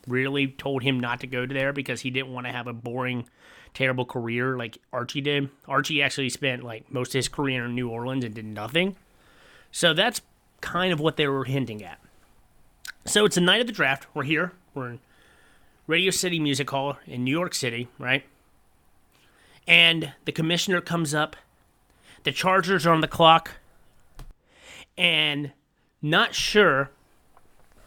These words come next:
if refusing to take Eli serious or wanting to cash in, the Chargers draft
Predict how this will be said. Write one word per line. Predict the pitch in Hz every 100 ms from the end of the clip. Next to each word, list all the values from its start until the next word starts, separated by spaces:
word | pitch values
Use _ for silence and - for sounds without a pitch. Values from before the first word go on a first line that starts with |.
| _ _
if | 170 139
refusing | 147 - 190 190 214
to | 170
take | - 175 151
Eli | 160 160 151
serious | - 165 165 -
or | 165 147
wanting | 147 175
to | 160
cash | - 151 135
in, | 147 123
the | 139
Chargers | - 160 165 160 160 151 _ - 143 123
draft | 131 135 170 131 104